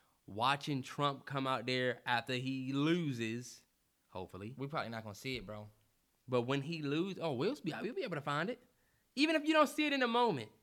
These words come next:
Speaker 1: Even if they announce that, you know, Biden is a president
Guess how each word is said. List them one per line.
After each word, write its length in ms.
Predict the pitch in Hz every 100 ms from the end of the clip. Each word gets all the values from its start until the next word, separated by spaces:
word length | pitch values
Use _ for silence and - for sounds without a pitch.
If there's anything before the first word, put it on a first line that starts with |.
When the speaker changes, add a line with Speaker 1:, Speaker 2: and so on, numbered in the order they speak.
| _ - - _ -
Speaker 1:
Even 200 | 262 277
if 80 | 240
they 120 | 247
announce 360 | 202 202 220
that, 200 | 208 190 151 - _ _ _ _ -
you 120 | 170
know, 440 | 165 151 135 127 - 123
Biden 320 | 160 180 170
is 100 | 156
a 40 |
president 540 | 147 165 151 151 151